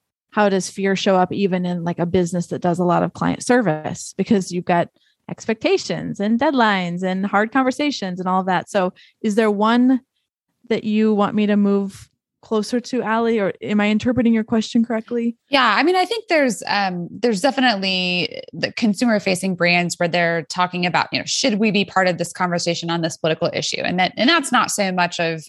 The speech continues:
Speaker 2: of really what I'm looking for. It's more like, um, I think to have a strong presence in your marketing, you have to have a point of view, and your point of view has to be somewhat different than that of the competition so that you're willing to stake a s-, you know, put a stake in the sand somewhere.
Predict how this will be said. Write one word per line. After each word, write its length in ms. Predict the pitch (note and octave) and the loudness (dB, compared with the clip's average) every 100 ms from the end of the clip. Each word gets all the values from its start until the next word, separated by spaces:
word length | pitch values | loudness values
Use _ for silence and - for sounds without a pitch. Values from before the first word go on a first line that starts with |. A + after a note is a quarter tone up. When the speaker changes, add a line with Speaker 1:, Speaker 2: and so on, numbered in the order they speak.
| - | -2
Speaker 2:
of 220 | F3+ D#3 D#3+ F#3 | -2 -2 -8 0
really 300 | F3+ F3 E3+ | 0 2 0
what 400 | E3+ E3+ E3 - | 0 2 0 -2
I'm 160 | E3+ F3 | -4 -2
looking 280 | E3+ F3 | -2 -4
for. 260 | E3 F3 E3+ | -2 0 2
It's 240 | E3+ - | 0 -2
more 220 | G3 F#3 F3+ | 0 2 4
like, 340 | F3 E3+ - - - - - _ | 4 2 -2 -14 -20 -20 -20 _
um, 380 | E3 E3+ E3+ D#3+ - _ | -2 0 -2 -8 -12 _
I 80 | F#3+ | -4
think 240 | F3+ B3 | 2 2
to 100 | A3+ | 2
have 220 | G3+ G3 F#3+ | 0 0 0
a 80 | |
strong 840 | F#3 - - F#3 F3+ F3 F3 F3 F3 - _ - | -4 -8 -4 -2 0 0 0 -2 -4 -6 _ -10
presence 520 | - G3+ G3+ G3 F#3+ | 0 0 2 0 0
in 120 | F#3 | 0
your 120 | F3 | 0
marketing, 360 | E3+ G3+ G#3+ F3+ | 2 2 2 0
you 100 | F#3+ | 0
have 140 | C4+ | 0
to 80 | F4 | 0
have 120 | E4+ | 2
a 80 | B3 | 0
point 320 | - G3+ G#3 | 0 -2 0
of 140 | E3+ C#3+ | -2 0
view, 480 | D#3+ E3+ D#2 A3 - - - _ | 0 0 -2 -8 -10 -20 -20 _
and 100 | G3 | 0
your 100 | F3+ | 0
point 260 | F3 B3 A3 | 0 2 2
of 80 | E3+ | 2
view 160 | G3+ | 2
has 220 | F#3 F3+ - | 2 0 -2
to 80 | |
be 180 | E3 E3+ | -2 -2
somewhat 680 | E3+ - F#3+ F#3 F3+ F3 D#3 | -2 0 0 2 2 2 2
different 400 | E3 E3 F#3 F#3 | -2 0 0 0
than 120 | F3 | -2
that 140 | E3+ E3+ | 0 0
of 80 | E3+ | -2
the 80 | |
competition 560 | - E3+ - F3 E3+ E3+ | -2 -4 -2 -4 -2 -2
so 140 | E3+ | -2
that 120 | F3 D#3 | -2 0
you're 160 | E3 | 0
willing 320 | D#3+ E3+ E3+ | 0 0 0
to 200 | E3+ E3 | -2 -4
stake 300 | C#3+ - E3+ | -4 -2 0
a 40 | E3+ | 0
s-, 280 | - - - _ | -4 -10 -14 _
you 160 | - - | -4 -4
know, 100 | D3 - - - | -4 -10 -20 -4
put 100 | - | 0
a 20 | |
stake 180 | - G3 | 2 2
in 60 | F3+ | 2
the 80 | |
sand 240 | - E3+ - | 2 -2 0
somewhere. 580 | G3 F3 - - - | -2 0 -2 -4 -6